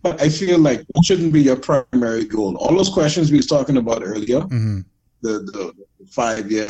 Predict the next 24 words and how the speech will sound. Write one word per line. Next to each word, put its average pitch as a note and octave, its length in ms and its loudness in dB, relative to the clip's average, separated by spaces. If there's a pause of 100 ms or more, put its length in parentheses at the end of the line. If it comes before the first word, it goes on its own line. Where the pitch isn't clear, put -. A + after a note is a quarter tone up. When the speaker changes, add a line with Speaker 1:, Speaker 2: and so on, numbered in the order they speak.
(160)
Speaker 1:
two, A#2+ 300 0
by C3 100 2
the C3+ 80 2
way, A#2+ 100 2
I A#2 40 -4
dis-, A#2+ 280 -2
I, A#2+ 200 0
I, A#2 220 -2 (180)
I - 20 -6
wanted A2+ 280 -6
to G#2 80 -14
disagree G#2 460 -6
with G2+ 140 -2
you G2+ 120 -6
earlier. F#2+ 360 -8 (120)
Speaker 2:
What's A2 180 -4
that? G2+ 180 -2 (260)
Speaker 1:
But G#2+ 120 -6
we A#2 60 -2
could A#2+ 120 -2
go A2 100 -2
back G2 200 -6
to - 60 -18
it. E2 80 -16